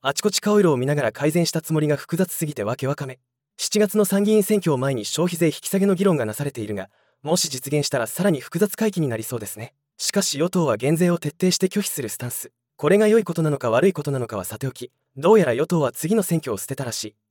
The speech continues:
だが、たとえ野党が減税を選挙公約として躍進しても、その財源負担は結局国民に降りかかるのでは。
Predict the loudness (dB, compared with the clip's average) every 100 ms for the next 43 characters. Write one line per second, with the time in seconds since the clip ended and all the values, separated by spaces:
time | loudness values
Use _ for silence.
0 | -2 2 2 0 -2 2 2 2 2 0
1 | 2 0 2 2 2 0 0 2 2 2
2 | -2 -4 -4 -4 -2 -2 -2 -2 -2 -6
3 | _ -10 0 2 4 2 2 0 -2 -2
4 | -4 -8 -8 -10 -8 -2 2 2 0 -4
5 | -4 -2 -2 -4 -8